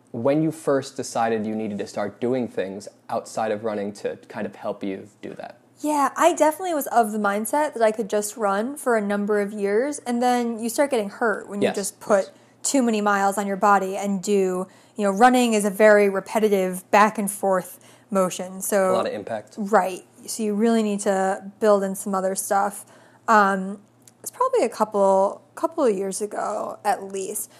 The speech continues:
Speaker 2: And I feel like, like, we did the Trail Ragnar, so I was doing some trail running, which
Speaker 1: Right.
Speaker 2: was, like, a little more cross-training. Um,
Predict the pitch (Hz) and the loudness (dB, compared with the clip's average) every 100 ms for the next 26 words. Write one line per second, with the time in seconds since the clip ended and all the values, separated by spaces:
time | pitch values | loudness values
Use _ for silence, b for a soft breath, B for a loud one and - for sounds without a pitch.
0 | b - 359 381 359 330 262 226 240 220 | b -4 0 2 4 4 4 0 -2 2
1 | 226 214 196 208 - 214 202 262 277 269 | 4 4 0 -6 -2 -2 2 4 4 4
2 | 254 254 214 208 196 196 208 202 330 302 | 0 2 0 2 -2 -4 -10 -2 4 4
3 | 277 277 277 262 254 262 247 247 240 240 | 4 2 0 -2 -4 -2 -2 0 0 0
4 | 226 226 233 233 233 226 226 - 247 240 | 0 2 4 4 4 2 0 4 4 6
5 | - 240 233 233 226 220 - b b b | 2 -4 -2 -2 -2 -4 -8 b b b
6 | _ - 226 208 202 202 208 | _ 4 4 4 0 -4 -10